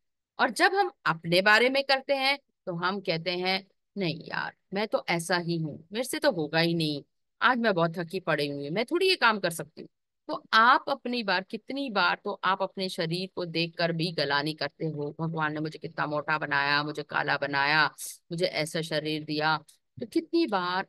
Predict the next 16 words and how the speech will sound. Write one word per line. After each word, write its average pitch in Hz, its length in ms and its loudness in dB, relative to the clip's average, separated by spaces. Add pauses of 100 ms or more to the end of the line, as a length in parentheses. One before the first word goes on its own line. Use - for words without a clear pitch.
आप 175 240 2
अपने 170 260 -4
आप 151 280 0
को 190 300 -4
सॉरी 220 480 2
फील 190 260 -4
करते 139 320 -4
हो, 147 220 -4
यानी 170 520 -2 (340)
अच्छा 381 340 0
नहीं 294 160 4
लगता 143 260 -2
आपको 151 280 2
देखने 143 340 -2
के 143 140 -10
लिए, 131 160 -12